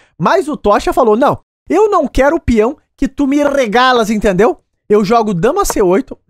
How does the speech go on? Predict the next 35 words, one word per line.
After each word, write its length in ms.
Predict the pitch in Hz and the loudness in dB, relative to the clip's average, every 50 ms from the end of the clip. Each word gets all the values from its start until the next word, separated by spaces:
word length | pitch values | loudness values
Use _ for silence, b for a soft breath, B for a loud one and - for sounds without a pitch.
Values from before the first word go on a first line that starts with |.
| _ _ _ _ _ - | _ _ _ _ _ -4
e 100 | 240 233 | -2 -2
pego 540 | - - _ _ 269 277 302 294 247 233 233 | -4 -6 _ _ 0 2 2 2 0 -2 -4
F 180 | 226 - 233 | -2 -4 -4
cinco, 480 | - - - - 175 190 202 - 294 b b b b b b _ | -6 -4 -4 -4 -4 -4 -4 -4 -6 b b b b b b _
como 320 | - 330 370 415 415 392 359 | 0 2 2 2 2 2 0
eu 80 | 302 | -2
tinha 200 | 302 - 320 302 | 0 0 -2 -2
falado 400 | 302 - 233 226 240 277 247 - - | -2 0 0 0 0 0 -2 -6 -8
lá 440 | 175 165 180 202 247 294 349 339 339 _ _ _ _ _ | -8 -6 -2 0 0 0 0 0 -4 _ _ _ _ _
no 100 | 277 311 | -6 -4
início 520 | 285 247 202 202 214 220 - - 247 220 - _ _ _ | -2 0 0 0 0 -2 -2 -6 -12 -16 -16 _ _ _
da 140 | _ 185 202 | _ -2 0
variante." 540 | 208 214 214 208 160 127 117 98 - _ _ _ _ _ _ _ _ _ _ _ _ _ _ _ _ _ _ _ _ | 0 0 0 -2 -2 -4 -6 -10 -16 _ _ _ _ _ _ _ _ _ _ _ _ _ _ _ _ _ _ _ _
É 80 | 220 | -4
completamente 680 | - - 285 254 - - 240 247 - 247 208 208 254 - 508 | -2 -2 -2 -2 -2 -2 -4 -2 -2 -2 -2 -2 -4 -4 -4
inacreditável, 680 | - 480 466 - - 453 427 415 415 - - 277 b b b b b b | -4 -4 -2 -2 -2 -2 0 -2 0 0 0 -2 b b b b b b
porque 240 | - 302 269 - - | -4 -4 -2 0 -2
aqui 220 | - - - - 262 | -2 -2 -2 -2 -2
tu 100 | - 330 | -2 0
não 240 | 262 247 320 453 | 0 0 -2 0
consegue 400 | 427 466 453 403 - - 294 294 | 0 0 0 0 0 0 0 0
defender 340 | 339 330 - - 302 277 285 | 0 0 0 0 0 0 0
direito 280 | 247 277 269 269 - 320 | 2 2 2 2 2 0
esse 160 | 285 - 311 | 0 0 0
peão. 240 | - 233 226 240 - _ _ _ _ _ _ | 0 0 0 -2 -4 _ _ _ _ _ _
Se 120 | - 269 254 | -4 -2 0
tu 120 | - 330 349 | 2 2 2
jogar 280 | 349 381 320 294 277 | 2 2 2 2 0
dama 240 | 247 226 254 254 254 | 0 0 0 0 0
G 160 | 214 247 226 | 0 -2 -4
quatro, 480 | 202 - - 190 214 285 302 - 240 226 | -2 -2 0 0 2 0 -2 -4 -8 -6
tu 80 | - 262 | -2 0
leva 200 | 254 254 277 262 | 0 2 0 0
G 180 | 202 226 311 392 | 0 -2 -4 -4
seis. 400 | - - 285 254 254 220 - - | -2 -2 -2 -2 -2 -2 -6 -10